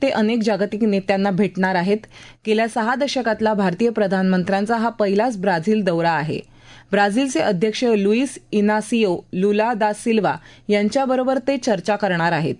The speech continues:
आपल्या दौऱ्याच्या शेवटच्या टप्प्यात प्रधानमंत्री नामिबियाला भेट देणार आहेत. तिथे ते नामिबियाचे अध्यक्ष डॉक्टर नेतुम्बो नंदी नंदेतवाह यांची भेट घेतील. वॉशिंग्टन डीसीमध्ये झालेल्या क्वाड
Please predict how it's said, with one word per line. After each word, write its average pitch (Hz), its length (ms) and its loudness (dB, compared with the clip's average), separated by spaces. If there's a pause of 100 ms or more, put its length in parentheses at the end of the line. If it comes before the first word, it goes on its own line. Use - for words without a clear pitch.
(400)
आपल्या 262 340 0
दौऱ्याच्या 240 460 0
शेवटच्या 196 400 0
टप्प्यात 208 400 -2
प्रधानमंत्री 214 600 2
नामिबियाला 233 720 2
भेट 190 300 0
देणार 180 300 2
आहेत. 196 240 2 (380)
तिथे 240 220 0
ते 269 160 0
नामिबियाचे 226 720 0
अध्यक्ष 190 460 0 (160)
डॉक्टर 190 460 0 (200)
नेतुम्बो 247 720 0
नंदी 202 520 0 (420)
नंदेतवाह 208 640 0
यांची 202 400 0
भेट 190 260 0
घेतील. 151 640 -4 (540)
वॉशिंग्टन 294 640 0
डीसीमध्ये 254 540 2
झालेल्या 220 380 2
क्वाड 226 380 -2